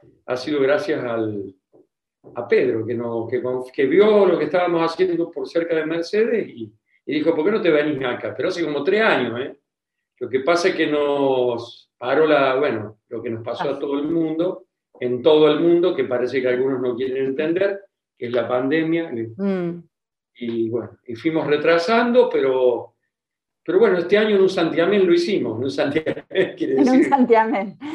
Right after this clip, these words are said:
Speaker 2: Escuchame,
Speaker 1: porque
Speaker 2: pará,
Speaker 1: dos
Speaker 2: vamos.
Speaker 1: meses atrás dijo el
Speaker 2: Mm.
Speaker 1: jefe de la comuna, que es un gran compañero también,
Speaker 2: Mm.
Speaker 1: dijo, "¿Por qué no te venís ya? Porque si no la escuela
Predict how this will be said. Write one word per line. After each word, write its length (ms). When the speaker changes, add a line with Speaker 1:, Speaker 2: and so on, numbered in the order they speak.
Speaker 2:
Escuchame, 480
Speaker 1:
porque 120
Speaker 2:
pará, 120
Speaker 1:
dos 80
Speaker 2:
vamos. 160
Speaker 1:
meses 240
atrás 220
dijo 540
el 140
Speaker 2:
Mm. 40
Speaker 1:
jefe 280
de 60
la 140
comuna, 440
que 360
es 140
un 220
gran 200
compañero 540
también, 480
Speaker 2:
Mm. 420
Speaker 1:
dijo, 240
"¿Por 120
qué 80
no 100
te 100
venís 340
ya? 280
Porque 180
si 120
no 100
la 160
escuela 380